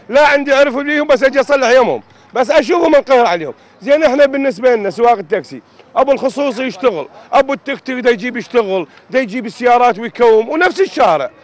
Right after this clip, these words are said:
وانت هاي قدامك، ها شوف، شوف، شوف قدامك، صور وباوع، باع، باع الزباين وباع، ويجي ياخذون فلوس غصباً عليهم،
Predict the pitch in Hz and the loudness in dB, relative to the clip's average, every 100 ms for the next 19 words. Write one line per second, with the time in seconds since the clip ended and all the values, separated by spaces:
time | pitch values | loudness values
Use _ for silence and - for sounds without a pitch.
0 | _ - 247 - 262 277 247 277 269 233 | _ -4 -2 0 2 2 0 -2 0 0
1 | 202 269 - 285 220 277 - _ _ 277 | 0 -2 -2 -8 -8 -10 -10 _ _ -6
2 | 302 285 311 302 247 269 302 294 240 240 | -6 0 2 2 2 2 2 2 2 4
3 | 254 208 190 _ - - - - 240 320 | 4 4 0 _ -20 -20 -20 -2 0 2
4 | 285 277 269 247 233 233 190 196 277 269 | 2 2 2 0 -4 -8 -6 0 2 2
5 | 254 240 240 277 311 339 269 330 330 294 | 2 0 0 2 2 4 2 0 0 0
6 | 330 233 214 254 240 269 233 262 208 | 0 2 0 0 2 2 2 2 0